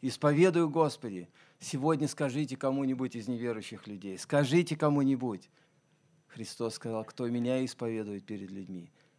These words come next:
того Я исповедую». Перед кем? Не перед Путиным, правильно, не перед Путиным. Перед Отцом Небесным, перед Небесным Отцом.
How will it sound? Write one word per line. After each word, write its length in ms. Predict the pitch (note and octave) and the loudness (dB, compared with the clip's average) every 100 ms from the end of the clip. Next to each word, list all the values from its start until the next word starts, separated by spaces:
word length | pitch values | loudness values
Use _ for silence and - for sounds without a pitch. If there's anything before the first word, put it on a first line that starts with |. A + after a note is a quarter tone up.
| _ | _
того 240 | - G#2 G#2+ | -12 -8 -6
Я 280 | G#2 A#2 A2+ | -4 -4 -4
исповедую». 640 | - F#2+ G#2 A#2 A2+ G2+ | -8 -8 -6 -6 -6 -10
Перед 300 | - G#2 G2 | -10 -12 -8
кем? 280 | - B2 F#2 - _ _ _ _ _ _ _ _ _ _ | -4 -4 -4 -12 _ _ _ _ _ _ _ _ _ _
Не 200 | B2+ C3+ | 0 0
перед 340 | C3+ C#3 C3+ | 2 2 2
Путиным, 480 | B2+ C3 B2 A2+ G#2 | 0 -2 0 -4 -4
правильно, 580 | G#2 G#2+ G#2 G2 F2 E2 - - | -2 0 0 -2 -6 -10 -16 -4
не 160 | A#2+ | -2
перед 340 | A#2+ B2 A#2 - | -2 -4 -4 -6
Путиным. 540 | A#2+ A#2 G2+ F#2 E2+ - - - _ _ _ _ - | -6 -6 -4 -6 -8 -16 -20 -20 _ _ _ _ -4
Перед 300 | C#3+ C#3 C3+ | -2 -2 -2
Отцом 400 | C3 E3 D3 D3 | -2 0 2 2
Небесным, 760 | D3 D#3 E3+ E3+ - C#3 F#2 - - | 2 6 8 8 2 -4 -4 -14 2
перед 300 | F3+ F#3 D#3+ | 6 6 4
Небесным 720 | F#3+ E3 D3 A#3+ F#3+ G#3+ F#3+ | 2 2 6 6 6 2 0
Отцом. 500 | F3 - E3+ B2+ F2 | 0 -2 -2 -4 -6